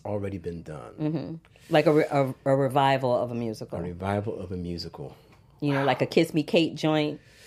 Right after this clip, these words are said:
Speaker 2: 'cause that's kinda like, you know, Taming of the Shrew, but
Speaker 1: Right.
Speaker 2: musical.
Speaker 1: You know what I would like to do?
Speaker 2: Mm.
Speaker 1: I would like to play Captain Von Trapp in The Sound of Music.
Speaker 2: You <laughs> better put that out there.
Speaker 1: That's my
Speaker 2: That's
Speaker 1: thing.
Speaker 2: okay.
Speaker 1: Christopher Plummer.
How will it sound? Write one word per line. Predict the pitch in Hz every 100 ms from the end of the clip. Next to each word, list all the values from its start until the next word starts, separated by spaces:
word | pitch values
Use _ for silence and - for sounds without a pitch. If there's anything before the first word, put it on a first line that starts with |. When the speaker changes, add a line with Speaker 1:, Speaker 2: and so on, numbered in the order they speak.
| - - - -
Speaker 2:
'cause | 139
that's | 147 151
kinda | 226 156 147
like, | 139 131 -
you | 147
know, | 135 117 131
Taming | 160 147 143
of |
the | 135
Shrew, | - 143 139
but | 135 110
Speaker 1:
Right. | 95 107
Speaker 2:
musical. | 139 147 143 151 - _ -
Speaker 1:
You | 107
know | 131
what | 143
I | 131
would | 123
like | 131
to | 131
do? | 135 143 143 _ 147
Speaker 2:
Mm. | 131 147 _ _ _ - -
Speaker 1:
I | 107
would |
like | 107 104
to | -
play | 92
Captain | - 95 - 107
Von | 101 98
Trapp | - 80 73 - _
in | -
The | 82
Sound | - 80 76
of |
Music. | 73 67 - - _ _ _ _ _ _ _ _
Speaker 2:
You | 175 247 453 453 403 - 539
<laughs> |
better | 208 220 226
put | 147 - 185 180 196 -
that | 127 135 208 -
out | 175 - 202 -
there. | 202 113 135 - - 107 110
Speaker 1:
That's | 135 135
my | 139 -
Speaker 2:
That's | 440 95 80
Speaker 1:
thing. | -
Speaker 2:
okay. | 98 160 214 302 359 494 554 523
Speaker 1:
Christopher | 127 - -
Plummer. | 127 143 139 135 135